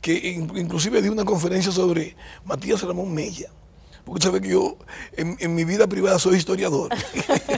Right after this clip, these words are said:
Y increíble, le pregunté a los jóvenes, ¿quién de ustedes conocía que hay una bibliografía de, de Sánchez, de Duarte y de Mella?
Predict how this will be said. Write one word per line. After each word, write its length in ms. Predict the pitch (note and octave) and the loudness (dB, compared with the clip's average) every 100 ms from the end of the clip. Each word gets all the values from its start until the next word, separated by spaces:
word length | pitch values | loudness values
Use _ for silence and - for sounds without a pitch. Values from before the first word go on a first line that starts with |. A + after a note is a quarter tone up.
| - - - - - - - - - - - - - - | -2 -6 -6 -12 -12 -12 -12 -12 -16 -14 -18 -20 -20 2
Y 280 | A3 A#3+ - - - - - - - - - | 4 4 0 -16 -20 -20 -20 -20 -20 -20 -4
increíble, 600 | D#4+ F#3+ G#3 A#3 C4+ F#4 - - - - - - - - - | 0 6 8 8 6 0 -8 -16 -20 -20 -20 -20 -20 -20 0
le 100 | F3 | 2
pregunté 420 | F3+ F#3+ E3 A3+ | 4 2 6 6
a 60 | A#3+ | 8
los 160 | A3 | 8
jóvenes, 560 | G3 C4 B3 F3 C#3+ - - - - - - - - | 10 8 8 2 -4 -6 -14 -20 -20 -20 -20 -20 -4
¿quién 160 | G3+ | 2
de 80 | D4 | 4
ustedes 200 | C4+ C4 | 4 4
conocía 520 | A#3 A3 F3 G#3+ G#3 - - - - - | 4 2 4 4 2 -2 -18 -20 -18 -4
que 140 | F3 | 2
hay 100 | G3+ | 2
una 200 | A3+ A3+ | 2 0
bibliografía 1000 | G#3 F#3 F#3+ F#3 E3+ D#3+ - A#3+ A#3 - - - - - - | 0 0 2 4 4 2 2 0 0 0 -4 -18 -20 -20 -16
de, 260 | - D#3 F3 | -2 0 2
de 140 | E3 D3 | 2 4
Sánchez, 420 | G3 A3 F3+ G3 | 4 2 2 2
de 80 | E3+ | 2
Duarte 300 | F3+ F3 F3 | 4 0 0
y 40 | |
de 60 | D3 | -2
Mella? 360 | - C3+ - | -4 -10 -16